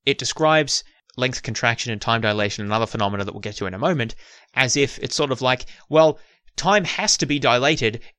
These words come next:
in order to preserve the constancy of the speed of light. But, but that's not really correct. Uh, the speed of light's not, it's not like nature's trying to ensure that the speed of light's constant and it dilates time or whatever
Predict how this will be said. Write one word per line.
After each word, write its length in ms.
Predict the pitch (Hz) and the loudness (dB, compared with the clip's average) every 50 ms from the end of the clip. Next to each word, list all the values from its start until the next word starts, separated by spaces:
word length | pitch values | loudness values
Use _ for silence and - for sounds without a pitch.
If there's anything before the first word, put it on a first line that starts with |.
| _ | _
in 160 | - 151 139 139 | 0 2 2 2
order 200 | 156 170 160 151 | 2 4 2 2
to 400 | - - 156 143 131 127 120 117 - - _ - | 2 2 0 2 2 0 -2 -4 -8 -14 _ -4
preserve 640 | - 139 120 107 131 175 170 151 135 131 127 120 - _ _ _ - | -2 0 0 2 4 4 6 6 6 4 4 2 -4 _ _ _ -10
the 80 | - | -8
constancy 500 | - - - - - - 135 123 - 135 | -6 -2 0 0 0 0 -2 -2 0 0
of 60 | 127 117 | 0 0
the 80 | 117 | -2
speed 200 | - - 110 98 | -2 -2 -2 -2
of 80 | 104 127 | 0 0
light. 260 | 139 98 85 - - - - | 0 0 0 -2 -8 -2 0
But, 200 | 202 202 - - | 0 0 0 -2
but 160 | 196 - - _ - | -10 -10 -10 _ -8
that's 260 | 202 190 220 214 - | -2 0 0 2 2
not 80 | 233 202 | 2 2
really 160 | 175 151 135 | 2 2 2
correct. 460 | - 143 123 110 - - - - - - | 2 2 0 0 0 -2 -8 -10 -8 -6
Uh, 100 | - - - _ _ | -6 -6 -6 _ _
the 100 | 170 160 | -4 -2
speed 200 | - - 202 208 | 2 2 2 2
of 80 | 190 180 | 2 2
light's 240 | 180 156 - - | 2 0 0 -2
not, 160 | - 151 - - | -6 -6 -6 -4
it's 80 | 180 - | -4 -4
not 80 | 190 175 | -2 -2
like 140 | 175 - | -2 -2
nature's 260 | 180 165 160 160 - - | -2 -2 0 0 -2 -2
trying 460 | - - - 143 135 139 147 143 131 | -2 -2 2 2 4 4 2 2 0
to 120 | - 135 | -2 -4
ensure 260 | 123 117 - - 120 | -4 -4 -2 -2 -2
that 100 | 110 113 | -2 -2
the 40 | 104 | -4
speed 220 | - - - 117 110 | -6 -4 -4 -4 -2
of 80 | 95 | -2
light's 220 | 107 101 98 - - | -4 -6 -6 -6 -6
constant 360 | - 131 113 - - 117 - | -4 -4 -4 -2 -4 -6 -6
and 180 | 110 107 104 107 | -6 -6 -6 -6
it 200 | 107 - _ - | -8 -8 _ 0
dilates 380 | - 110 110 110 107 107 - | 0 0 2 2 0 -2 -2
time 240 | - - 107 104 101 | -4 -4 -4 -4 -4
or 20 | 95 | -4
whatever 340 | 101 101 98 92 98 92 | -6 -4 -4 -2 -4 -4